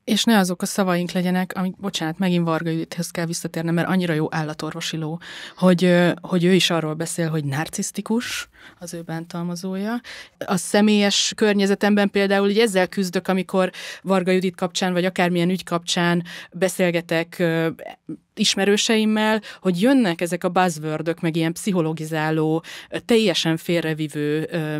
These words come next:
szavak és kategorizálások és diagnózisok emberektől, mint hogy ilyen-olyan személyiségzavar, miközben, ö, ahhoz, hogy ne szörnyként tekintsünk meg ilyen deviáns, vagy, ö,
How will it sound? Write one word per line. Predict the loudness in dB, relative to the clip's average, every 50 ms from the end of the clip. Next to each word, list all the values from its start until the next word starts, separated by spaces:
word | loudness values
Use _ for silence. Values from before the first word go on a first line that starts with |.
| -6
szavak | -6 -4 -2 -2 -2 -2 -4 -4
és | -6 -6 -6 -6
kategorizálások | -6 -8 -6 -6 -6 -6 -6 -6 -6 -6 -4 -2 -2 -2 -2 -2 -2 -2 -2 -4 -4 -4
és | -6 -6 -4
diagnózisok | 0 2 4 4 4 2 2 0 0 0 0 -2 -2 -4 -2 -2 -4 -4 -6 -8 -12 -8
emberektől, | -6 -4 -4 -2 -2 -2 -2 -2 -4 -4 -2 -2 0 2 2 2 0 -2 -6 -16 -16 -18 -20 -20 _ _ _ _ _ _ _ _ -20 -6 0
mint | 2 4 4 4
hogy | 2 2 2 2 2 0
ilyen-olyan | 0 2 4 4 4 4 4 2 0 0
személyiségzavar, | -2 0 0 2 2 2 2 2 0 0 0 0 0 0 0 2 4 4 4 2 2 -2 -8 -14 -16 -14 -4
miközben, | 0 0 0 2 2 2 2 2 2 2 2 4 4 4 4 2 0 -2 -2
ö, | -2 0 0 2 2 2 2 2 2 0 -2 -6 -16 -20 _ _ _ _ _ _ _ _ _ _
ahhoz, | 4 4 4 4 4 2 2 2 2 -2 -4
hogy | 0 0 2 4
ne | 4 4 2
szörnyként | 2 0 0 2 4 4 6 4 4 2 0 0 0 2 2 2 2
tekintsünk | 0 -2 -2 -2 -2 -2 -2 -2 -2 0 0 0 0
meg | 0 0 0
ilyen | 0 0 2 2 2 2
deviáns, | 2 2 2 2 2 2 2 2 2 0 0 -2
vagy, | -2 -2 -4 -2 -2 -2
ö, | -2 0 0